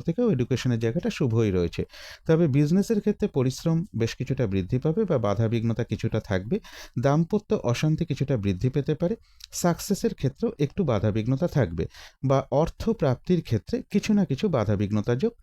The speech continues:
বৃশ্চিক রাশি বা বৃশ্চিক লগ্নের ক্ষেত্রে লক্ষ্য করা যায়। কিন্তু গোচর ফলের পাশাপাশিও দেখে নেব বৃশ্চিক রাশির তিনটে নক্ষত্রের জন্য ফলাফলটা কীরকম রয়েছে। প্রথমেই বলবো যারা বিশাখা নক্ষত্র রয়েছেন,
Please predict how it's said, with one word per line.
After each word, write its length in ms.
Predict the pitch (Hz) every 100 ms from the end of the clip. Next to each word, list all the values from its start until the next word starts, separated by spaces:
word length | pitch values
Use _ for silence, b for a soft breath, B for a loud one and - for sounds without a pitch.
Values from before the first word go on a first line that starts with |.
| b b -
বৃশ্চিক 440 | 110 170 - 208
রাশি 300 | 131 107 -
বা 120 | 180 147
বৃশ্চিক 360 | 113 110 170 123
লগ্নের 360 | 98 92 107
ক্ষেত্রে 240 | 113 156 233
লক্ষ্য 260 | 165 - 113
করা 200 | 92 87
যায়। 200 | 82 - b b b -
কিন্তু 360 | 226 233 - 104 - _ _ -
গোচর 440 | 107 147 165 220 -
ফলের 240 | 220 247 226
পাশাপাশিও 580 | 185 190 190 190 233 202
দেখে 240 | 165 202
নেব 160 | 143 95 - B B 110 98
বৃশ্চিক 400 | 160 - - 233
রাশির 320 | 220 - 233
তিনটে 240 | 196 185 185 113
নক্ষত্রের 540 | 110 - 240 233 240 190
জন্য 160 | 202 185
ফলাফলটা 500 | 131 117 123 139 202
কীরকম 400 | - 139 - 95 85
রয়েছে। 280 | 85 - - B B B -
প্রথমেই 400 | 170 208 226 208
বলবো 140 | 202 196
যারা 180 | 196 156 107
বিশাখা 340 | 123 208 214
নক্ষত্র 400 | 202 - 185 - 180
রয়েছেন, 260 | 180 -